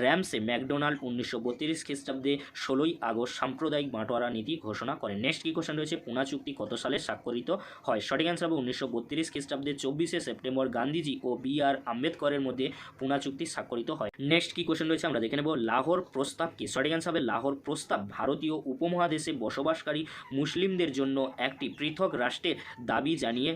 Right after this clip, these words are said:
উত্থাপিত প্রস্তাবনা। নেক্সট কি কোশ্চেন রয়েছে, অথবাই রয়েছে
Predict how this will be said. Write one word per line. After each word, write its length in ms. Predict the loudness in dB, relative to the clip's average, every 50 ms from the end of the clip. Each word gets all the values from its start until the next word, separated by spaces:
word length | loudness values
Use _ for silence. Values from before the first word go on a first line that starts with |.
| -2 -4 -8
উত্থাপিত 420 | -8 -6 -6 -6 -6 -6 -4 -2 -2 -2 -2 -2
প্রস্তাবনা। 600 | -4 -4 -4 -2 -4 -4 -4 -2 -4 -2 -2 -2 0 2
নেক্সট 180 | 2 2 0 0 -2
কি 60 | 0 0
কোশ্চেন 200 | 0 0 2 0
রয়েছে, 160 | 0 0 0 0 -2
অথবাই 260 | 0 0 0 0 0
রয়েছে 220 | 0 -2 -2 -2